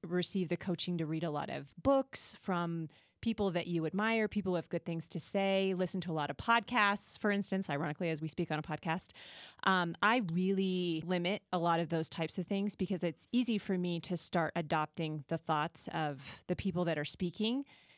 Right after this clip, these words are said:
And I don't mind doing that, but when I start ping-ponging between every new thing that I hear and I recognize that it's influencing me, I start to feel uncomfortable because my critical thinking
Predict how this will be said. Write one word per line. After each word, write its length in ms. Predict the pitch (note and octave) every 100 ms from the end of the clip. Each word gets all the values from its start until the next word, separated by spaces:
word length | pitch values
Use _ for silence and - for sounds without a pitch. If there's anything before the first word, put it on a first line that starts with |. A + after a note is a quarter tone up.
| -
And 640 | - F#3+ F3+ F3 E3+ E3+ - - _ -
I 640 | D#3+ D#3+ E3 E3+ E3 D#3+ E3+
don't 180 | F#3 F3
mind 320 | A3+ F4 C#4
doing 300 | G3 F3+ F3
that, 320 | E3+ D#3+ F3
but 240 | F3 D#3
when 180 | F#3 F3+
I 120 | F3
start 560 | E3+ - F#3+ F#3 - - _ _ _ _
ping-ponging 640 | - C4+ C#4+ B3 B3+ C4 C#4+
between 480 | A3 - G#3+ G#3 G3+
every 280 | F#3+ G3 G#3
new 160 | G3
thing 220 | - G3
that 120 | F#3+ E3
I 80 |
hear 440 | D#3+ - F#3+ F#3 G3+
and 200 | F3+ F3
I 100 | E3+
recognize 640 | D#3 E3+ F#3 F3+ F3+ F3+
that 100 | -
it's 140 | D3+ -
influencing 520 | F3 G3+ G3+ G#3 G#3
me, 300 | G3+ G3+ G#3+ - - - -
I 160 | F#3 F#3
start 300 | - - D#3
to 220 | G3 F3 D3+ _ _ -
feel 160 | G#3+ G3
uncomfortable 580 | F3+ F#3 E3 D3 D3 - - -
because 260 | G3+ G#3+
my 240 | F#3+ G#3+ A3+
critical 400 | - G#3 F3+ E3+
thinking 640 | E3 E3+ - E3+ D#3+ D3